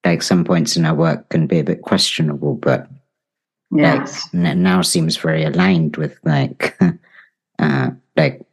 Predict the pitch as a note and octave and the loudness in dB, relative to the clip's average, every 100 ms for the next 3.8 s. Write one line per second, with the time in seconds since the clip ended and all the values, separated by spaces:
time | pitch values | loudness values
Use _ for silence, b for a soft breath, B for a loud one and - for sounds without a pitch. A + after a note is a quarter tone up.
0 | _ _ _ _ - - D#2+ D#2+ D2 - | _ _ _ _ -6 -4 -2 -2 -2 -2
1 | D2+ D2+ - D2+ D2 C#2+ D#2+ D2+ - D#2+ | -2 -2 -2 -2 -2 0 0 0 -2 -4
2 | D#2 D2 C#2+ D#2 D#2 D#2+ D2+ D2+ - - | 0 0 0 0 0 0 0 -2 -2 -2
3 | D#2+ - - - - F3 C#3+ | -2 -2 0 0 2 2 0